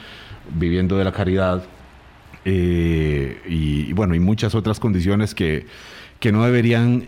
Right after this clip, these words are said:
llegar ahí, o incluso gente, personas que viven en un entorno económico solvente, pero con una situación de salud que les impide tener calidad de vida, eh, en es-,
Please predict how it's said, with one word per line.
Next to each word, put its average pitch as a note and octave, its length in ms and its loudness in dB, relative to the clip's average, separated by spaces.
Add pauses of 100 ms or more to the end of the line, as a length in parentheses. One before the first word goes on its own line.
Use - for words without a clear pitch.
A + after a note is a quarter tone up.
llegar F#2+ 300 0
ahí, D#3 160 2
o F#2 160 4
incluso G#2+ 400 2
gente, B2+ 320 0
personas A#2+ 540 -2
que G2 140 -2
viven A2 320 0
en A#2 60 2
un A#2+ 120 2
entorno A#2+ 320 0
económico A2+ 600 0 (600)
solvente, B2 760 0 (380)
pero G2 220 0
con F#2 140 0
una G#2 160 2
situación G2 560 0
de G#2 100 0
salud F#2+ 520 0 (380)
que G#2+ 140 -2
les F#2 260 0
impide A#2 400 2
tener F2+ 360 -2
calidad E2 340 -4
de D#2+ 120 -4
vida, D2+ 380 -4 (240)
eh, D2 420 0
en D#2+ 160 0
es-, D#2 180 -2